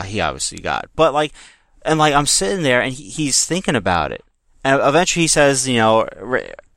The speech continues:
early, mid eighties, he stopped watching wrestling. I'm like, "Okay, that makes some sense." First was W-,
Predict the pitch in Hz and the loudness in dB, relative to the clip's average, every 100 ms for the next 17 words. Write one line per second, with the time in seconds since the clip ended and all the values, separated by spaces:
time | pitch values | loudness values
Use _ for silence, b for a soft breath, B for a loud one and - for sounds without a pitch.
0 | _ 160 151 147 143 135 135 135 135 131 | _ 4 4 4 2 2 2 4 4 4
1 | 123 127 127 123 117 - - 104 101 - | 2 0 -2 -4 -2 -2 0 0 -2 -2
2 | 101 - 95 90 - - 85 82 - 117 | -2 -2 -4 -4 -4 -10 -14 -14 -6 -4
3 | 104 - - _ _ _ - 90 90 - | -4 -6 -18 _ _ _ -8 -6 -6 -10
4 | - - - - - b b b b b | -10 -10 -10 -12 -16 b b b b b
5 | - 143 - 139 131 | 0 2 2 -2 -2